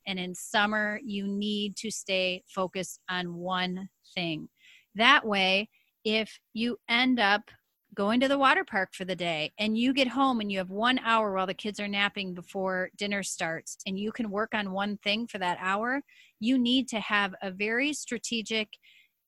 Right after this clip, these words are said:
and focused plan that you can go tap into to work for that hour. So you don't spend your time scrolling and wondering, "What do I work on next?" and thinking, "I really should be working on something, but I'm not really sure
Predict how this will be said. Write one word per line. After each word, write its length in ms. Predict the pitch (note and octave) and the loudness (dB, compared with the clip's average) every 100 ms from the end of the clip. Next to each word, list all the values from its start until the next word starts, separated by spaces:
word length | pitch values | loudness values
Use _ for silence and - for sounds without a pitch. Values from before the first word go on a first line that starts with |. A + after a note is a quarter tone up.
| - | -4
and 420 | G3+ G3 F#3+ F#3 | 0 0 0 -4
focused 800 | - - A3+ A3+ B3+ A#3+ - - | -12 -4 0 0 0 -4 -6 -12
plan 500 | - A3 F#3+ F3 E3+ - | -2 2 2 2 -2 -6
that 220 | G3 F#3 | -6 -6
you 240 | G3 A3+ C4+ | -4 -2 -2
can 180 | C#4 | 0
go 140 | B3 A3+ | 0 -2
tap 320 | - G#3+ G#3 | 2 2 2
into 500 | A3 G3+ - F#3+ F3+ | 0 -4 -4 -6 -6
to 160 | - G3 | -8 -8
work 280 | F#3 F#3 - | -4 -6 -6
for 140 | F#3+ | -6
that 180 | F3 E3+ | -4 -2
hour. 380 | E3 D#3 C#3+ - | -4 -4 -8 -10
So 160 | - | -6
you 140 | G#3 G#3 | -2 -2
don't 200 | A#3 - | -2 -6
spend 400 | - A#3 A#3+ A3 | 0 2 2 -2
your 140 | A3 | -6
time 500 | G#3 - G#3 G#3 G3+ - - - - | -6 -4 -2 0 -2 -8 -20 -20 -16
scrolling 760 | - C4+ C4 B3 A#3+ A#3 A3+ | -6 0 2 2 2 0 -2
and 140 | G3 G3+ | -2 -2
wondering, 420 | G#3 G#3+ G3+ G3 | -2 -2 -4 -4
"What 120 | F#3+ | -4
do 100 | F#3+ | -2
I 80 | F3+ | -2
work 260 | F3+ F3 - | -4 -6 -4
on 220 | F3 G3+ | -4 2
next?" 640 | C#4 C#4 C4+ C4+ - - | 4 6 6 4 -2 -10
and 160 | F#3+ F#3 | -8 -8
thinking, 380 | G3 F#3+ G3 F#3 | -8 -10 -10 -8
"I 40 | |
really 320 | C4 F#4+ A4 F#4+ | -6 -4 -4 -4
should 340 | - A3+ A3 | -4 -4 -4
be 100 | B3+ | -4
working 400 | G#3 G3+ - G3+ | -4 -6 -6 -4
on 220 | F3+ F3 | -4 -6
something, 680 | - - F#3+ A#3+ G4 G#4 G#4 | -10 -8 -6 -6 -6 -8 -2
but 100 | D4 | 0
I'm 140 | G#3 G#3 | 0 2
not 180 | G3+ | 0
really 220 | A#3 A3 G3 | 0 -4 -4
sure 540 | - G#3 F#3+ F3+ E3+ | -4 -4 -4 -4 -8